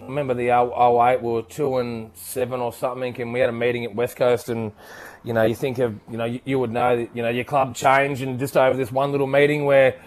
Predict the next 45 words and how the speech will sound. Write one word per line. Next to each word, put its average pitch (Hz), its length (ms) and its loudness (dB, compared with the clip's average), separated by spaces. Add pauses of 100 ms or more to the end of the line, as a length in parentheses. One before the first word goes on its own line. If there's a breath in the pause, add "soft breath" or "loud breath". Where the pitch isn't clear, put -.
(480 loud breath)
all 143 160 8
the 135 80 8
boys 143 260 8
would 135 80 0
say, 135 160 10
"Enough's 135 320 4
enough, 135 320 0
we're 131 140 0
in 131 60 -2
the 123 60 -2
prime 135 360 0
now 127 180 2
to 127 60 4
really, 123 440 -2
you 120 60 -6
know, 120 80 -2
have 123 180 0
a, 120 100 -4
have 127 140 -4
a 117 60 -4
crack 127 320 -4
at 131 60 -4
it." 123 100 -6
So - 80 -12
that 151 160 -2
was 147 100 -6
the 127 60 -8
kind 131 260 -4
of 123 80 -6
meeting, 131 360 0
and 123 100 -4
then 131 160 -4
we, 117 260 -4
I - 60 -14
think - 460 -10
we 185 120 -6
missed 160 260 -8
the 143 60 -12
finals 143 360 -4
in 139 100 -6
oh 131 180 0
eight 135 160 0
by 123 200 -2
a 117 40 0
game, 139 400 2